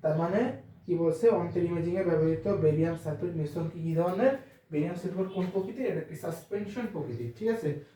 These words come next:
তো আমাদের এমসিকিউটা গেল। এরপরে আসছে হচ্ছে হলো, আচ্ছা, আমি ম্যাথগুলো লাস্টে দেখাই দেবো।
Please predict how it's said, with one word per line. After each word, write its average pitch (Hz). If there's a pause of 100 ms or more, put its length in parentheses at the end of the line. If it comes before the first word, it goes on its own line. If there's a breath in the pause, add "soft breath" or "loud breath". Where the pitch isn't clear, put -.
(100)
তো -
আমাদের 147 (100)
এমসিকিউটা 147 (140)
গেল। 113 (2500 loud breath)
এরপরে 185
আসছে -
হচ্ছে -
হলো, 202 (300)
আচ্ছা, 170
আমি 185
ম্যাথগুলো 175
লাস্টে 151
দেখাই 147
দেবো। -